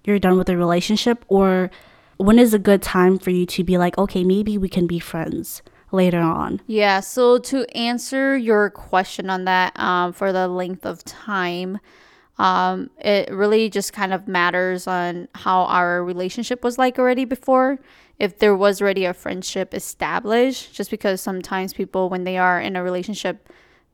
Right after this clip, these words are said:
Speaker 2: th-, it's more of, like, an intimate relationship. They don't, they're not really friends. It's kind of, like,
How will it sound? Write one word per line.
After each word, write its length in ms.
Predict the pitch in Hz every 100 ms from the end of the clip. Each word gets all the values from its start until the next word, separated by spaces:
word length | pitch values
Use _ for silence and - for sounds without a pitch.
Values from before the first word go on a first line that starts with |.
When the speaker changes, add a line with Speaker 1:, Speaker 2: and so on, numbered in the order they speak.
| -
Speaker 2:
th-, 140 | 202 -
it's 280 | 208 180 -
more 200 | 196 185
of, 80 | 190
like, 160 | 175
an 140 | 180 170
intimate 720 | - 190 - 226 214 208 -
relationship. 560 | 214 208 214 - 220 208
They 100 | 180
don't, 220 | - - _ -
they're 120 | 196
not 200 | 190 175
really 220 | 190 185 180
friends. 720 | - 180 196 240 262 - - _ _ _ _ -
It's 180 | 247
kind 220 | - 285 285
of, 100 | 208
like, 200 | 190